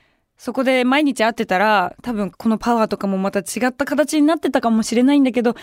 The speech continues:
半年に一回会える太陽の塔のおかげで、私は仕事を頑張れていると。で、それがさ、岡本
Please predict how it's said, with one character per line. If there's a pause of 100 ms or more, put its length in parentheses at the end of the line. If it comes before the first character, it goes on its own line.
(120)
半
年
に
一
回
会
え
る
太
陽
の
塔
の
お
か
げ
で、 (280)
私
は
仕
事
を
頑
張
れ
て
い
る
と。 (400)
で、
そ
れ
が
さ、 (560)
岡
本